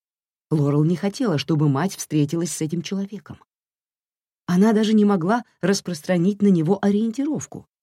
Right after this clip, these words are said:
потому что он не находился в розыске, а дело о пропаже можно было закрывать, потому что Зик Кейн нашёлся. У неё за спиной открылась дверь.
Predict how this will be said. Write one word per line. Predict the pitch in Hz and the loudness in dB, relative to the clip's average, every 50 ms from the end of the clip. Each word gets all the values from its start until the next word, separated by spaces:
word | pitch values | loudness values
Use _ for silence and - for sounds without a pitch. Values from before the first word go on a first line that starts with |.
| _ _ _ _ _ _ | _ _ _ _ _ _
потому | - 139 156 160 | -2 0 0 0
что | 147 - 156 131 | 0 0 0 2
он | 127 143 156 170 | 2 4 4 6
не | 185 185 | 6 4
находился | 175 165 151 160 156 127 131 127 143 - 190 | 2 0 -4 -6 -8 -8 -8 -10 -10 -10 -10
в | 170 | -8
розыске, | 190 233 262 185 123 - - - - - _ _ _ _ _ _ _ _ _ | -8 -8 -8 -8 -12 -12 -14 -16 -18 -20 _ _ _ _ _ _ _ _ _
а | - 120 113 104 | -4 -4 -2 -4
дело | 104 101 120 139 151 147 135 123 | -4 -2 -2 0 2 2 0 0
о | 117 | -2
пропаже | - 127 110 101 - 113 107 110 127 147 165 | -4 -8 -8 -8 -8 -8 -6 -6 -4 -2 -2
можно | 151 135 120 120 110 113 143 147 | -2 -2 -2 -4 -6 -4 -4 -4
было | 131 113 113 107 127 | -4 -4 -6 -6 -4
закрывать, | 127 139 151 - 185 208 226 294 403 - - - _ _ _ _ _ _ - | -4 -4 -4 -4 -4 -4 -4 -6 -8 -10 -12 -16 _ _ _ _ _ _ -10
потому | 165 - 135 127 | -8 -6 -4 -6
что | 120 - - 120 | -6 -6 -6 -8
Зик | 107 98 110 117 - _ _ | -6 -8 -8 -10 -12 _ _
Кейн | - 101 95 92 95 110 | -12 -10 -8 -8 -6 -6
нашёлся. | 123 131 127 - - 208 208 - - - - _ _ _ _ _ _ _ _ _ _ _ _ _ _ _ _ _ _ _ _ _ _ _ _ _ _ _ _ _ | -6 -8 -10 -12 -14 -16 -16 -16 -18 -20 -20 _ _ _ _ _ _ _ _ _ _ _ _ _ _ _ _ _ _ _ _ _ _ _ _ _ _ _ _ _
У | 135 | -4
неё | 131 139 147 151 156 165 | 0 2 2 4 4 2
за | 165 170 165 | 0 -2 -4
спиной | - - - 170 170 180 190 202 202 | -4 -4 -2 -2 0 0 0 -2 -2
открылась | 202 - 156 170 170 165 160 139 | -6 -8 -10 -10 -8 -10 -10 -12
дверь. | 117 113 107 - - - | -12 -14 -14 -14 -16 -20